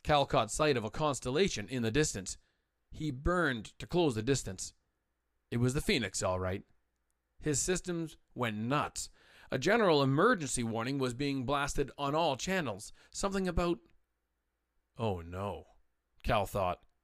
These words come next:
He looked up. Black Talon emerged from the Null jump point,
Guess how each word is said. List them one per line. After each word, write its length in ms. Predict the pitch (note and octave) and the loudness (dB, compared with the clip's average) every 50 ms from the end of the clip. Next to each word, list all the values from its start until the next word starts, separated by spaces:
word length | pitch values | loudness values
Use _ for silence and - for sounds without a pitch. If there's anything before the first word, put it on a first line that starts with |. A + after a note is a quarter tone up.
| _ _ _ _ _ _ _ _ _ _ _ - | _ _ _ _ _ _ _ _ _ _ _ -6
He 180 | - D#3+ B2+ | -2 0 2
looked 280 | C3 D3 C3+ - - C#3 | 2 2 2 0 0 0
up. 280 | C#3+ B2+ F2 - _ _ _ _ _ _ _ _ _ _ _ _ _ _ _ _ _ _ _ _ _ _ _ _ _ _ _ | 2 2 0 0 _ _ _ _ _ _ _ _ _ _ _ _ _ _ _ _ _ _ _ _ _ _ _ _ _ _ _
Black 400 | B2+ B2 D#3 E3+ E3 D#3 - - - | -4 0 2 2 2 2 0 -4 -8
Talon 640 | - - F3+ F3+ D#3+ C3 A2 G2+ F#2+ F2 E2+ F#2+ - - _ _ _ - | -6 -2 2 4 4 4 4 2 -2 -6 -10 -12 -16 -20 _ _ _ -4
emerged 640 | C#3+ C#3 D3 D#3+ D#3+ C#3 A#2+ G2+ G2 G2+ - - | -2 0 2 4 4 4 2 0 -2 -4 -8 -8
from 180 | - B2+ A#2+ A#2 | -6 -4 -2 0
the 80 | A#2 | 0
Null 280 | A#2+ C3 B2+ A#2+ A2 G2 | 2 2 2 2 2 0
jump 340 | F2+ G#2 F#2+ F#2 F#2 - _ | 0 -2 -2 -2 -4 -6 _
point, 320 | - G2+ F#2 F#2 F#2+ - | -6 -6 -4 -6 -10 -12